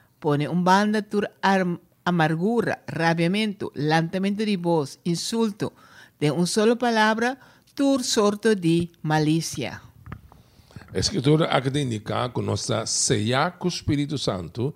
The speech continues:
Speaker 2: te é dia de salvação final, significando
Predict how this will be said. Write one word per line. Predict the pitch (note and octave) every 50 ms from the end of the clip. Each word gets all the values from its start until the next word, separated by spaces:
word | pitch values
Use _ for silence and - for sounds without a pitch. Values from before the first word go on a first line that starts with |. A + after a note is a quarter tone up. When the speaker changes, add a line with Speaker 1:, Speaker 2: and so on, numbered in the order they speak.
| - - - _ _ -
Speaker 2:
te | - D#3 D#3
é | - D#3 C3+
dia | B2 D3+ E3+ F3
de | D3 D#3
salvação | B2+ - C#3+ B2 A2+ A2 G2+ - G#2 G2
final, | G2 - - A2 G2+ G2+ G2+ G2 E2+ C#2 - - - _ _ _ _ - - - _ -
significando | - G2 G#2+ G2+ - - D#3+ - - B2+ C#3 D#3+ F3 D#3 A#2+ G2 E2 G2